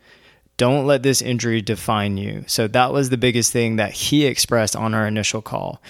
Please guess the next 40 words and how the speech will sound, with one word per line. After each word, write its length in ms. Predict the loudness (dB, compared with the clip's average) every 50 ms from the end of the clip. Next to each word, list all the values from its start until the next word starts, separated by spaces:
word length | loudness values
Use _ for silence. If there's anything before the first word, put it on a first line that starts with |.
| -20 -20 -20 -10 -8
is 100 | -2 0
that, 140 | 0 0 2
"I 120 | 0 -2
feel 180 | 0 0 2 4
like 160 | 4 4 2
this 160 | 0 -4 -2
injury 300 | 0 0 0 0 0 0
is 100 | -2 -2
defining 540 | -2 -4 0 0 2 2 4 2 2 2 2
me. 300 | 2 4 4 4 2 0
It's 300 | 0 0 -2 -2 -2 -2
kind 240 | -2 0 -2 0 2
of 200 | 2 2 0 -2
impacting 580 | -4 -4 -2 0 0 0 0 0 0 -2 -2 0
the 60 | 2
way 140 | 2 2 2
that 120 | 2 2
I 40 | 0
wanna 200 | 0 0 0 0
move 400 | 2 2 4 4 4 4 2 0
and 160 | -2 -2 -2
be 100 | -4 -4
healthy 640 | -2 0 0 0 0 0 0 0 2 2 0 0 -4 -8 -16 -20 -20 -20 -12 _
and 260 | 0 2 2 2 2 2
to 320 | 2 2 4 2 2 2 2
just 180 | 0 -2 0
play 160 | 2 2 2 2
the 80 | 2
sports 320 | 0 0 0 0 0 0 0
that 60 | 0
I 100 | 2 2
wanna 220 | 2 0 0 -2
play." 420 | -4 -2 0 0 0 -2 -6 -10 -14 _ -20 -20 -20 -20 -10 _
And 120 | -4 -2 0
so 140 | 0 2
he 140 | 4 4 4
was 160 | 2 2 2
like, 180 | 2 0 0 -2
"I'm 220 | -4 -2 -2 0 2
done 460 | 2 2 2 2 0 0 -2 -6